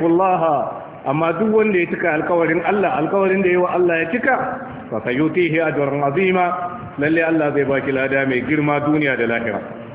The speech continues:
Kama qala azza wa jalla fil ayati al-ukhra, kamar yadda Allah ya ambata ayan da zamu same ta nan gaba, "Laqad radiyallahu anil mu'minina iz yubayyi'unaka tahta ash-shajarati."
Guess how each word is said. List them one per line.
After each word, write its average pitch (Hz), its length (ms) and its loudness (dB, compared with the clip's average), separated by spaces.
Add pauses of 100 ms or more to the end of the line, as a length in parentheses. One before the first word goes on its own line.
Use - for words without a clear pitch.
(240)
Kama 135 320 0
qala 160 320 2 (420)
azza 139 240 -2
wa 131 100 2
jalla 151 280 0
fil 147 220 -2
ayati 135 320 0
al-ukhra, 196 380 0 (540)
kamar 135 200 -2
yadda 156 360 0
Allah 147 160 0
ya 135 120 -2
ambata 143 340 -2 (180)
ayan 147 240 0
da 127 40 0
zamu 135 300 0
same 117 240 0
ta 135 140 -2
nan 123 160 -2
gaba, 117 240 0 (640)
"Laqad 113 240 -4
radiyallahu 151 720 0
anil 135 240 0
mu'minina 147 500 0
iz 131 180 -2
yubayyi'unaka 151 1080 2
tahta 147 400 0
ash-shajarati." 127 720 0